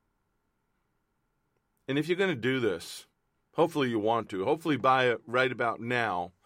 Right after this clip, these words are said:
you're thinking, "All right, tell me how I can do this. I wanna do this. I want this Holy Spirit." Well, there's, there's a, there's an obligation here. John fourteen fifteen through seventeen. "If you love me, keep my commandments."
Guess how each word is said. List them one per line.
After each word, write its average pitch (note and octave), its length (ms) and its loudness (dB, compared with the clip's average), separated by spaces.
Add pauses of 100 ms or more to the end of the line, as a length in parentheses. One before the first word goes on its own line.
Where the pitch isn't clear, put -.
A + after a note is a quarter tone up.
(640)
you're B2 120 2
thinking, B2+ 380 -2
"All C3+ 80 4
right, B2+ 200 4
tell D3 160 4
me D3 120 2
how C#3+ 160 4
I C3 60 0
can B2 160 -4
do C3+ 140 0
this. G#2 120 -6
I A#2 100 4
wanna C#3 280 4
do B2+ 240 0
this. - 500 -6
I B2 140 2
want C#3 260 4
this G#2+ 220 -2
Holy G#2+ 260 0
Spirit." - 440 -4 (680)
Well, C3 240 2
there's, B2+ 240 0
there's B2 260 -2
a, G#2+ 160 0 (120)
there's A#2+ 240 -2
an C3+ 80 2
obligation G#2 720 -2
here. A2 260 -10 (2000)
John A2+ 240 0
fourteen A#2+ 520 -2
fifteen A2+ 460 -8
through A2 120 -10
seventeen. E2 600 -12 (960)
"If A2 140 -4
you A2 100 -2
love A2 240 0
me, C3 140 -6
keep A2+ 320 -12
my G#2 180 -6
commandments." G#2 800 -10